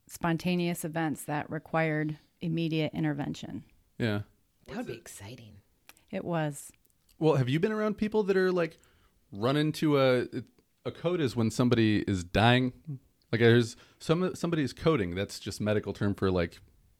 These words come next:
Speaker 2: they're gonna die. We need
Speaker 3: Usually
Speaker 2: to do
Speaker 3: means they're
Speaker 2: something,
Speaker 3: done
Speaker 2: right? Or what?
Speaker 3: breathing or their
Speaker 1: Mm-hmm.
Speaker 3: heart's not working.
Speaker 1: Mm-hmm.
Speaker 3: It's one of the two.
Speaker 1: C P R has been started, or should be.
Speaker 3: <laughs> Or should be.
Speaker 1: <laughs>
Speaker 2: Okay, so one way or another,
Speaker 1: <laughs>
Speaker 2: oxygen's not,
Speaker 1: Stat.
Speaker 2: not getting to the,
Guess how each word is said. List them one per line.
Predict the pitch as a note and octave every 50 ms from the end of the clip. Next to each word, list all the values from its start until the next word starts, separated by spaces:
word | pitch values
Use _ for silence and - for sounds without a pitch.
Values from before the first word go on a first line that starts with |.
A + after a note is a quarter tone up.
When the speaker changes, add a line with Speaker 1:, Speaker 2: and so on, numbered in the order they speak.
| _ _ _ _ -
Speaker 2:
they're | G2+ F2 E2+ D#2 - _ _ _ _ -
gonna | F#2+ F#2
die. | F2+ F#2+ E2+ E2
We | E2+ F2+
need | F2+ F#2
Speaker 3:
Usually | F2 -
Speaker 2:
to |
do | -
Speaker 3:
means | A3+ F#3+
they're | E3+ E3+
Speaker 2:
something, | E3 -
Speaker 3:
done | D#3+ D3 -
Speaker 2:
right? | - G3
Or | - -
what? | C3 B2+
Speaker 3:
breathing | B2+ B2+ B2 B2+ B2+ -
or | C3 C3
their | C3 -
Speaker 1:
Mm-hmm. | -
Speaker 3:
heart's | B2+ A#2 A2+ F#3 -
not | B2 A#2+ -
working. | G#2+ A#2+ - - A#2 -
Speaker 1:
Mm-hmm. | - F3+ D#3+ F3+ F3 E3+ E3 - _ _ _ _ _
Speaker 3:
It's | _
one | D#3 C#3+
of | C3+ C3 B2+
the | -
two. | - -
Speaker 1:
C | - - - G#3+ G#3+
P | - - F#3
R | F3 E3 D#3+ D3+
has | D3+ D3+ -
been | - - C#3
started, | - - - C#3 C#3 C3+ C3+ C#3 C3+ C3 _ _ _ _ _ _ -
or | E3 G3 -
should | - - - - F#3 E3+ D3
be. | - C#3+ D3 C3 - - -
Speaker 3:
<laughs> | - -
Or | E3+ F3
should | - A3+ G3 F#3
be. | C4+ C4 A#3 -
Speaker 1:
<laughs> | C4+ C#4 G#3+ -
Speaker 2:
Okay, | B3 A#3+ - E3 - - - F#2+ F2+
so | - - - B2+ A#2 A2+ A2+
one | C3 D3 D3
way | C#3+ C#3+ C#3
or |
another, | C3 C3+ C3+ C#3+ A#2+ -
Speaker 1:
<laughs> |
Speaker 2:
oxygen's | A#2 C3+ - A3 D3 A#2+ A#2 A#2+ A2+
not, | A2 E3+ D#3+ - - -
Speaker 1:
Stat. | -
Speaker 2:
not | A#2 A2 G#2 G2+
getting | A2+ A2+ B2 A2+
to | G2+
the, | G#2+ G#2 G2+ F#2+ F#2+ - - A2